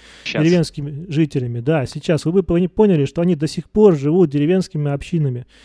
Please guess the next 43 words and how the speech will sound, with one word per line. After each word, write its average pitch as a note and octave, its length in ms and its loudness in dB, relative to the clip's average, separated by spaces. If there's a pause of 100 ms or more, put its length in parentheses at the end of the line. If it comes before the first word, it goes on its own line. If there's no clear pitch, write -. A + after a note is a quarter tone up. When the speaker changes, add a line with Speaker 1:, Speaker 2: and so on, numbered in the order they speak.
(1500)
Speaker 2:
Од-, D#3+ 240 -8
э, E3+ 460 -2
в-, C#3+ 180 -8
вот E3+ 240 -4
в, E3+ 120 0
в D#3+ 100 -2
округе F#3 400 2
одной F3+ 260 0
деревни, F3 400 2
понимаешь, D3 460 -2
все G3 200 2
знают E3 380 -2
друг D3 220 -2
друга, C#3+ 260 0
все D#3+ 160 -8
знают D#3 320 -4
в - 20 -4
этой G3 280 2
деревне, D#3+ 420 -2
кто D#3+ 240 -4
с - 80 -8
кем, D#3+ 280 -6
на D3+ 220 -4
ком D#3 220 -4
женат, F3 320 0
кто D3+ 140 -6
кому D3+ 260 0
родственник, D3+ 480 0
все D#3+ 140 -6
знают D3+ 340 -2
четыре - 300 -6
деревни, D3+ 400 -2
пя-, D#3 240 -6
четыре D#3+ 260 -6
десять D#3 260 -4
деревень D3+ 320 0
в D3 60 0
округе. E3+ 520 0 (260)
Это D#3 160 -4
всё G#3 220 2
одна F3 280 0
большая D#3 460 -2
община. C#3+ 500 -4